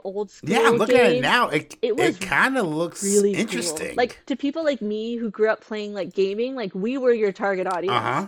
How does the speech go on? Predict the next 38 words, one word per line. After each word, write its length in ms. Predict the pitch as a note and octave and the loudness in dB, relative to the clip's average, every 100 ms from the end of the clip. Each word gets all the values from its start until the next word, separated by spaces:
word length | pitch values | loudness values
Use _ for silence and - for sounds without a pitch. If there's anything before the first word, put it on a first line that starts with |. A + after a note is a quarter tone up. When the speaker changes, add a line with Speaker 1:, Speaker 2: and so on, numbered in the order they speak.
| G3 | -4
Speaker 1:
We 220 | G3+ C4+ | -4 -4
for 240 | - B3+ | -2 -2
sure 360 | C4+ - A#3+ A3+ | -2 -2 0 0
were, 280 | A3 A3+ F#3+ | 0 -2 -2
because 260 | F#3+ G#3 - _ _ | -2 -4 -6 _ _
as 120 | G#3 - | -10 -6
soon 160 | B3+ | -6
as 140 | C#4 B3 | -6 -6
you 120 | A3 | -6
looked 260 | G3 G3 A#3+ | -6 -2 -4
at, 100 | G#3 | -2
like, 220 | F3 - _ | -8 -12 _
the, 240 | G3+ F#3 - - | -4 -4 -8 -8
the 100 | F#3+ | -6
world 400 | F3 G3 G#3 F#3+ | -4 -4 -4 -4
map, 420 | G3 D3+ A#3+ - - | -8 -4 -6 -6 0
you 60 | |
were 100 | G#3 | 0
like, 260 | G#3 F3+ - _ | 0 -4 -10 _
"Oh 120 | G#3+ | -20
my 140 | G3+ - - | -18 -20 -20
God." 320 | A3+ A3+ A#3 _ _ | -20 -20 -20 _ _
So 120 | - | -8
you're 120 | C4+ C4+ | -6 -4
mixing 500 | D#4 - - F#3 G3 | -6 -4 -6 -6 -12
Speaker 2:
You're 160 | A#2+ A#2 | -8 -4
like, 120 | - | 0
"I 60 | - | 0
played 200 | - C3 | 0 -4
this 140 | B2 | -2
on 100 | C#3+ | -2
the 80 | D#3 | 0
Game 240 | F3 A#3 | 0 -2
Boy." 220 | A2+ D2 F#3+ | -4 -8 -2
Speaker 1:
Yeah, 340 | C4 A4 - | 2 2 2
like, 200 | G3+ G#3 | 0 -2
you're 100 | C4+ | -4
mixing 580 | B3+ C4 - F#3+ F3 F#3+ | -6 -8 -6 -8 -8 -18